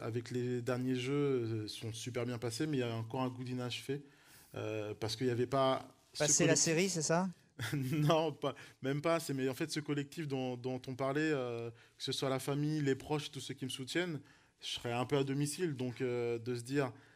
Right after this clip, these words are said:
Speaker 1: j'ai encore le niveau, euh, je peux faire quelque chose de, de grand et puis de faire profiter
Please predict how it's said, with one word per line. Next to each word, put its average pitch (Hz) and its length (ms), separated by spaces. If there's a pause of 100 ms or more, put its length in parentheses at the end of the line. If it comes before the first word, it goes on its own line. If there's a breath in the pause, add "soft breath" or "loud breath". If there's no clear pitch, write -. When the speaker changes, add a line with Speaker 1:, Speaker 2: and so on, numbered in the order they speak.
(500 soft breath)
Speaker 1:
j'ai 135 720
encore 143 320
le 143 100
niveau, 151 540 (100)
euh, 120 800
je - 140 (120)
peux 139 320
faire 135 220
quelque 156 180
chose 143 240
de, 131 240
de 127 180
grand 143 220
et - 20
puis 143 140
de - 40
faire 120 140
profiter 143 600